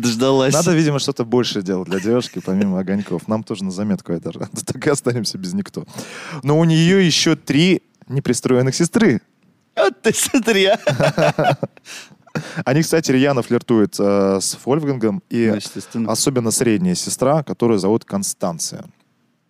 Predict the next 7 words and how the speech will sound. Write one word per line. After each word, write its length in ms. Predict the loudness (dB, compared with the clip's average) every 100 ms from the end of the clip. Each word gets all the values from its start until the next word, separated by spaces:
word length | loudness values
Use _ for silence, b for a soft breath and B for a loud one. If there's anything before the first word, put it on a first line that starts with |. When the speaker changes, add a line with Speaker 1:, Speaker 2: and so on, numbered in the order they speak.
| _ _
Speaker 1:
Констанция. 840 | -8 -8 -8 -4 -4 -2 -2 -4 -6 -16
Speaker 2:
Констанция. 460 | -12 -10 -10 -10
Speaker 1:
Костян. 500 | -6 -6 -6 -4 -2 0
Speaker 2:
Что 120 | 2
бы 120 | 2
вы 100 | 2
думали? 400 | 2 0 -2 -6